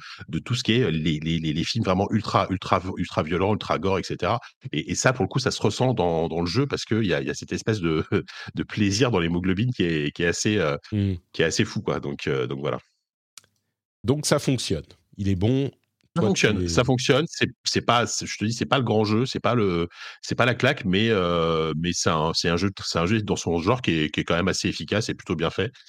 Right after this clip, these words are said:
Speaker 1: Alors encore une fois, j'en suis à la moitié, peut-être que
Speaker 2: Ouais.
Speaker 1: ça, ça s'écroule sur la fin. D'après ce que j'ai lu dans les tests, euh, ça a pas l'air d'être le cas, mais, euh, mais voilà, quoi.
Speaker 2: Ouais.
Speaker 1: Mais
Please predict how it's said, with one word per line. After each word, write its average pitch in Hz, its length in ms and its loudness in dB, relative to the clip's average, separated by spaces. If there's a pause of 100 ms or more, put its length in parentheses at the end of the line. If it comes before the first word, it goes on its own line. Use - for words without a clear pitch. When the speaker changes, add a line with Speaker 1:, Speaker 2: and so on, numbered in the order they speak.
(160)
Speaker 1:
Alors 92 220 0
encore 101 200 2
une 98 60 2
fois, 104 300 2
j'en - 160 -8
suis - 140 0
à - 20 2
la 82 100 2
moitié, 87 300 2
peut-être - 260 -2
que 85 80 0
Speaker 2:
Ouais. 76 80 2
Speaker 1:
ça, 95 140 -2
ça - 260 -6
s'écroule - 360 -4
sur - 120 -2
la 80 100 2
fin. 123 200 0 (340)
D'après - 460 0
ce - 60 -6
que 127 80 6
j'ai 110 120 4
lu 113 120 4
dans 107 80 2
les 95 120 2
tests, 117 300 0
euh, 82 340 2
ça - 140 -2
a - 20 0
pas 92 120 2
l'air 85 80 2
d'être 87 180 -2
le 92 80 -2
cas, 90 240 2
mais, 76 160 0
euh, 71 340 0
mais 69 240 -4
voilà, 76 240 0
quoi. - 160 -6
Speaker 2:
Ouais. 90 160 -4
Speaker 1:
Mais - 60 -18